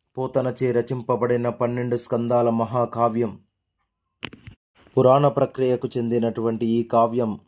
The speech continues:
శుకమహర్షి పరీక్షిత్తునకు చెప్పాడు. శుకమహర్షి దీన్ని మోక్ష శాస్త్రం అని పేర్కొన్నాడు.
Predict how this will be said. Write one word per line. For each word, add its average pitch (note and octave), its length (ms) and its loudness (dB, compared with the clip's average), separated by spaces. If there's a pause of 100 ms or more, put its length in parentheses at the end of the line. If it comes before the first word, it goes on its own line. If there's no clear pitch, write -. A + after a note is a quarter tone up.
(160)
శుకమహర్షి B2 680 -2
పరీక్షిత్తునకు A#2+ 840 -2
చెప్పాడు. A2 480 -2 (680)
శుకమహర్షి C3+ 920 0
దీన్ని A2+ 340 2
మోక్ష B2 480 0
శాస్త్రం A2+ 600 -2 (480)
అని A2+ 140 -8
పేర్కొన్నాడు. A2 720 -2